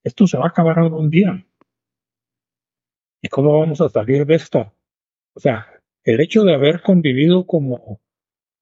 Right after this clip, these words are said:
como humanidad, si tú quieres, o como profesionista, de, de, de haber vivido una cosa tan dramática, pues yo creo que te, te, te da un mensaje y debes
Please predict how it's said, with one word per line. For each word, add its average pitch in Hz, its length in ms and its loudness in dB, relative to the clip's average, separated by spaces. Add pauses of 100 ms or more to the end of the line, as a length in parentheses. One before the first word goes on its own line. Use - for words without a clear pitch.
(180)
como 120 340 -6
humanidad, 120 720 -2
si - 140 -12
tú - 160 -2
quieres, 160 360 0
o 160 60 -4
como 113 460 -10 (200)
profesionista, 123 1000 -4 (1300)
de, 139 80 0 (160)
de, 151 340 -6
de 135 80 0
haber 135 220 2
vivido 170 400 4
una 165 460 2
cosa 170 580 0 (460)
tan 127 240 2
dramática, 165 920 0 (480)
pues - 300 -16
yo 131 100 0
creo 135 160 -2
que - 120 -12
te, - 180 -20 (880)
te, 127 300 0 (240)
te 117 120 -4
da 117 120 -2
un 131 120 2
mensaje 147 640 0
y 175 60 2
debes 120 600 -6